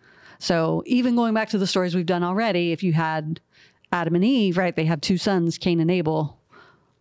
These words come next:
Well, the younger son is the one whose offering is loved a little more, and he dies for that. But his resurrection, he's not resurrected, um, perfectly or exactly, but they have another son to kind of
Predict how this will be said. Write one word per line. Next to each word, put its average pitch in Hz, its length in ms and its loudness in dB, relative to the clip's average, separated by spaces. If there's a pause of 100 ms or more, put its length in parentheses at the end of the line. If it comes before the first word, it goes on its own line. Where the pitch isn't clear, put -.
Well, 165 440 -2 (460)
the 175 180 0
younger 247 400 2
son 156 300 -2
is 165 140 0
the 160 100 0
one 156 160 0
whose 165 280 0
offering 170 500 -2
is 170 160 -2
loved 165 300 -2
a 175 60 0
little 170 220 0
more, 156 420 -2 (840)
and 165 140 0
he 160 340 0 (100)
dies 170 380 -2
for - 160 -6
that. - 560 -6
But 180 140 0
his 165 260 0
resurrection, 208 580 0
he's 208 140 2
not 233 160 -2
resurrected, 190 840 -2 (800)
um, 185 380 0
perfectly 208 600 0
or 170 80 2
exactly, 175 540 0
but 165 200 -2
they 160 380 -2
have 170 160 -4
another 160 280 -2
son 165 300 -2
to 160 60 0
kind 165 160 -2
of - 200 -8